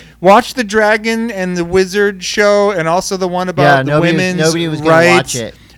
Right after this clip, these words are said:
Speaker 1: And
Speaker 2: unless
Speaker 1: then
Speaker 2: Todd
Speaker 1: the,
Speaker 2: told him to.
Speaker 1: and then this, the Star Wars one, and then buy the game with the talking gun and that shoots, uh, kids.
Speaker 2: Sam Archaga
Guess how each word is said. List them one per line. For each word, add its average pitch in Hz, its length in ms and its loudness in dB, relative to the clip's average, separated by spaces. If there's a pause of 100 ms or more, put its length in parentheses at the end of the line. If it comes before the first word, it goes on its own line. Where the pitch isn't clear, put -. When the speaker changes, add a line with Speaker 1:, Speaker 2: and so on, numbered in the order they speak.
Speaker 1:
And 151 140 -2
Speaker 2:
unless 165 120 0
Speaker 1:
then 170 140 -2
Speaker 2:
Todd 135 180 0
Speaker 1:
the, 160 80 4
Speaker 2:
told 147 260 2
him 107 60 -12
to. 101 300 -10
Speaker 1:
and 143 180 -8
then 170 100 -6
this, 165 280 -8 (120)
the 143 120 -10
Star 156 420 0
Wars 170 320 0
one, 175 320 -4
and 147 240 -8
then 151 120 -8
buy 143 220 -2
the 160 100 -6
game 147 380 -6
with 143 120 -10
the 139 60 -16
talking 139 440 -8
gun 131 340 -4
and 117 380 -6
that 117 220 -10
shoots, - 420 -10 (180)
uh, 107 280 -6 (120)
kids. - 340 -12 (400)
Speaker 2:
Sam 190 580 0 (160)
Archaga 175 920 2